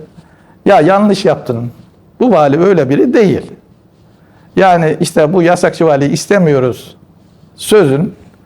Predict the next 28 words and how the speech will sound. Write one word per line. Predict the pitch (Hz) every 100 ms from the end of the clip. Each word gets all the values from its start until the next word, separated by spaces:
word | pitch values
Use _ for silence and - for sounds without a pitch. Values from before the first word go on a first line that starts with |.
| - - -
işte | - 165 214
böyle | 269 233 165
bir, | 165 156 147 156
bu | 226
yazının | 196 143 143 220 202
doğru | 226 240 247
olmadığını | 220 175 156 180 214
ifade | 208 196 190
ettiler. | 185 - 117 98 - _ _ _ _ _
"Peki | - - 339
o |
zaman," | 233 196 165
dedim, | 156 156 175
"tamam, | 226 233 208 202
teşekkür | 202 202 254 285
ediyorum. | 208 175 170 160
Peki | 226 285
tekzip | 214 208 269
edecek | 254 254 208 -
misin?" | 180 180 170
dedim. | 170 262 339
"Edeceğim," | 214 220 214 185 135 110
dedi. | 104 - - _ _ _ _ - - - - -
Bir | 339 403
gün | 269
sonra | 285 240 214
baktım | 214 214 403 320
yok. | 160 - -